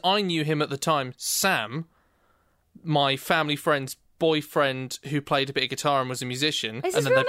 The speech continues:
Speaker 1: broke up,
Speaker 2: Sam?
Speaker 1: and then he wrote loads of songs about her, I
Speaker 2: Oh my God,
Speaker 1: expect,
Speaker 2: Dream Catch Me is
Speaker 1: because
Speaker 2: about
Speaker 1: he got,
Speaker 2: her, isn't
Speaker 1: he got,
Speaker 2: it?
Speaker 1: he got famous, like, couple of years after,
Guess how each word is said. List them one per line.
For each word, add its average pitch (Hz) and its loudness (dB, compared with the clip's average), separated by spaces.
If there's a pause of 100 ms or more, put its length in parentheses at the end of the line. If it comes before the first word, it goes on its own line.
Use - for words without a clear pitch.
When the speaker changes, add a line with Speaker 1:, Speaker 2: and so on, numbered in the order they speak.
(160)
Speaker 1:
broke 554 2
up, 123 4
Speaker 2:
Sam? 202 -6
Speaker 1:
and 143 0
then 147 2
he 151 0
wrote 147 2
loads 139 0
of 127 -6
songs 151 0
about 107 -4
her, 110 -2 (120)
I 117 0
Speaker 2:
Oh 294 2
my 294 4
God, 285 2
Speaker 1:
expect, - -10
Speaker 2:
Dream 294 0
Catch 247 -2
Me 269 2
is 220 0
Speaker 1:
because 170 4
Speaker 2:
about 277 4
Speaker 1:
he 277 2
got, 175 4
Speaker 2:
her, 226 0
isn't 240 0
Speaker 1:
he 165 2
got, 170 2 (200)
Speaker 2:
it? 147 -10
Speaker 1:
he 170 2
got 160 0
famous, 156 0 (560)
like, 127 0
couple - -2
of 143 2
years 143 2
after, 151 0